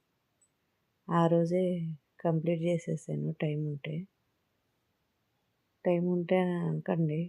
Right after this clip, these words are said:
నాకున్న ఖాళీ టైంలో నేను పెట్టుకున్న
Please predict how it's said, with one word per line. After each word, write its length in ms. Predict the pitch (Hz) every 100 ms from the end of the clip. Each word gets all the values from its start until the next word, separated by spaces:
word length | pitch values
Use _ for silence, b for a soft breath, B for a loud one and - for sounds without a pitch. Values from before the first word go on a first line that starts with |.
| - _ _ _ _ _ _ _
నాకున్న 540 | 165 175 170 185 190 196
ఖాళీ 380 | 190 175 170 170
టైంలో 440 | 175 175 180 185 226 - _ _ _ _ _ _ _ _ _ _ _ _ _ _ _ _ _ _ -
నేను 340 | 190 180 175
పెట్టుకున్న 580 | 170 165 - 165 185 175